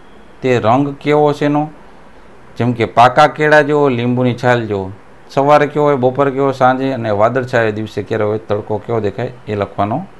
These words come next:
છે તમારી રીતના અવલોકન કરીને. છવ્વીસમું છે, આપેલ પંક્તિઓમાં લીટી કરેલ જગ્યાએ તમને ગમતા શબ્દો લખી પંક્તિઓ પૂરી કરો. ત્યાં તમે જુઓ, આપ્યું છે કૂવો, ધોરિયા, તલાવડી,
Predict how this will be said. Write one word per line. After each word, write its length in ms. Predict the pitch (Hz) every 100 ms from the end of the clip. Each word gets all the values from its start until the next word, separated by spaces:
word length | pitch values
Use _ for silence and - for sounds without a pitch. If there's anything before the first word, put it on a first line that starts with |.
| -
છે 100 | -
તમારી 300 | - 104 101
રીતના 300 | 98 - - - - -
અવલોકન 420 | 117 110 98 95
કરીને. 260 | 98 95 98 - - - - - - - - - - - - -
છવ્વીસમું 380 | 170 170 139 127
છે, 100 | 139
આપેલ 420 | 123 135 202 208
પંક્તિઓમાં 640 | 202 156 147 151 151 147
લીટી 380 | 131 120 123 160
કરેલ 340 | 160 139 135
જગ્યાએ 480 | 117 113 113 120 120
તમને 520 | 120 113 113 113 110 110
ગમતા 420 | 104 110 123 170 165
શબ્દો 420 | 147 117 113 113
લખી 320 | 110 110 113
પંક્તિઓ 560 | 110 113 135 - 113 101
પૂરી 320 | - 98 107 -
કરો. 180 | - 104 - - - - - - - - - - - - - -
ત્યાં 200 | - 127
તમે 160 | 123 127
જુઓ, 200 | 117 104 98 - - - - - - - - - - - - - - -
આપ્યું 280 | 127 135 139
છે 140 | 139
કૂવો, 440 | 127 127 135 147
ધોરિયા, 520 | 139 107 113 127 139 135
તલાવડી, 640 | 131 123 131 131 135 135